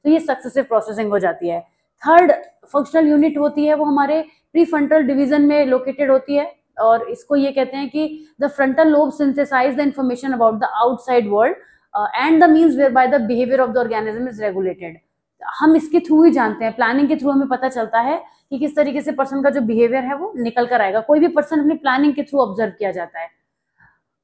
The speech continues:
Other activities of the third functional unit includes regulation of voluntary activity, impulse control and various linguistic skills such as spontaneous conversation।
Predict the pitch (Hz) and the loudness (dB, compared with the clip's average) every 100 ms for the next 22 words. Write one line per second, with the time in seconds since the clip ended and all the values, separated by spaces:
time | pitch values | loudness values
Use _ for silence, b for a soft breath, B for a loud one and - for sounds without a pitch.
0 | - 294 359 381 302 285 339 320 349 330 | 2 6 6 6 4 0 0 0 2 2
1 | 302 339 294 302 302 294 311 294 285 302 | 2 2 2 2 2 0 0 2 2 2
2 | 302 277 277 311 254 226 233 220 254 269 | 0 0 0 -2 -2 0 0 2 4 2
3 | 269 302 240 247 247 247 226 220 233 240 | 2 -6 -2 0 0 -2 0 2 0 0
4 | 240 277 - 269 262 302 302 254 - 262 | 2 2 2 -6 -6 -4 -4 -2 0 0
5 | - 247 233 254 254 285 - 214 226 269 | -2 -8 -2 0 2 0 -4 -2 0 0
6 | 269 233 214 214 262 226 - 269 269 233 | -2 -6 -6 -6 -6 -8 -2 -2 0 -4
7 | 240 262 269 _ _ - 262 262 277 269 | -2 -4 -6 _ _ -8 -4 -2 0 0
8 | 285 285 233 208 202 202 180 180 | -2 -2 -4 -2 -4 -6 -8 -8